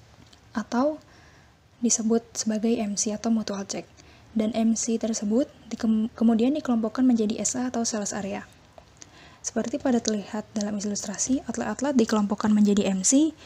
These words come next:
dan M C dikelompokkan menjadi S A. Hasil penjualan produk telekomunikasi yang ada, yang datanya dikumpulkan dari suatu survei, diamati secara berkala setiap harinya selama bulan Februari tahun dua ribu dua puluh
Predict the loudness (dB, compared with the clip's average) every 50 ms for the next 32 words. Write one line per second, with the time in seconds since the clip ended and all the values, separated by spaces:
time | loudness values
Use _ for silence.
0 | -20 -20 -20 -10 -2 0 2 4 4 6 4 4 4 2 2 2 2 2 4 4
1 | 4 4 4 2 0 0 -2 -4 -4 -4 -2 0 0 0 0 0 0 0 0 0
2 | -2 -2 -2 -6 -8 -8 -14 -20 _ _ _ _ _ _ _ _ _ -20 _ -20
3 | -20 -20 -20 -20 -18 -10 -8 -6 -2 0 2 6 8 10 10 12 10 10 8 6
4 | 4 4 2 0 0 0 0 0 -2 0 0 0 0 0 0 -2 -2 -4 -4 -2
5 | 0 2 2 2 2 2 0 -2 -2 -2 0 0 -2 -2 -4 -6 -6 -2 0 2
6 | 2 4 2 2 0 -2 -6 -6 -4 -4 0 2 2 2 2 2 0 -2 -2 -2
7 | -2 -2 0 0 0 0 0 -2 -4 -6 -6 -6 -6 -6 -8 -8 -6 -6 -8 -8
8 | -6 -4 -2 0 0 -2 -4 -10 -20 -20 -20 -20 -12 -4 0 0 2 2 2 2
9 | 0 0 -4 -4 -2 -2 0 -2 -2 -2 -2 -2 -2 -2 -2 -2 -4 -6 -6 -6
10 | -6 -4 -4 -6 -6 -6 -6 -6 -6 -6 -6 -6 -6 -2 -2 0 0 0 0 -2
11 | -2 -2 -2 -2 -2 -2 -2 -2 -2 -4 -4 -4 -4 -4 -2 -2 -2 -4 -4 -6
12 | -6 -6 -4 -2 -2 -2 0 -2 -2 -2 -2 -4 -4 -4 -4 -4 -2 -2 -2 -2